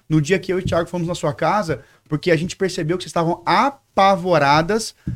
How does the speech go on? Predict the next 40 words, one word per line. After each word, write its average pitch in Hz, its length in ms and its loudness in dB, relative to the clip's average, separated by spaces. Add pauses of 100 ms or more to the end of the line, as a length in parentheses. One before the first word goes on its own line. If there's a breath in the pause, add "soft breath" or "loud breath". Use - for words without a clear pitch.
além 175 400 4
do 311 100 6
impacto 202 440 4
emocional 170 520 0
do 160 160 -2
cachorro, 156 640 -2 (240)
que 160 140 2
é 151 60 6
um 180 140 0
ente 214 220 -2
familiar 165 360 0
pra 156 120 -4
vocês, 147 520 -4 (340 soft breath)
é, 139 400 2
eu 139 60 -4
queria 170 160 0
que 170 60 -8
você 185 100 0
falasse 180 420 0
um - 20 -8
pouco 185 240 -4
dessa 180 220 -2
parte 170 240 2
que - 80 -10
você 170 80 -10
tava, 165 380 -2
vocês - 180 -10
estavam 180 240 0
apavoradas, 190 680 2 (580 soft breath)
com 226 80 2
medo 233 640 4
de, 175 300 0
além 233 360 6
do 330 140 2
fato 208 640 2
de 175 140 -8
já 196 100 2
ter 196 120 -2
acontecido 190 360 -4
isso, 220 240 -4